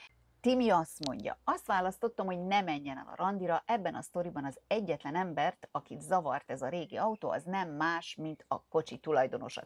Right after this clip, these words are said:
Teljesen egyetértek, normális embereket az, hogy valakinek régi autója van, vagy új autója van, igaziból nem zavar, mert nem csak az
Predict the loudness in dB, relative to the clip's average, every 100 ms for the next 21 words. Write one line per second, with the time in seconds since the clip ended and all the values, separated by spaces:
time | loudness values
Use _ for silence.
0 | 2 4 4 0 -4 0 -2 0 -4 -2
1 | -4 -4 -20 _ -8 0 12 12 12 12
2 | 4 2 0 0 2 0 0 -2 -2 -4
3 | -4 -4 -2 -4 -6 -12 -2 2 6 6
4 | 4 -4 -4 -4 -6 -8 -2 -2 0 2
5 | 4 4 2 -4 -2 0 0 -2 0 0
6 | 0 -4 -4 -2 0 0 0 2 4 4
7 | 2 0 0 0 -4 -8 -8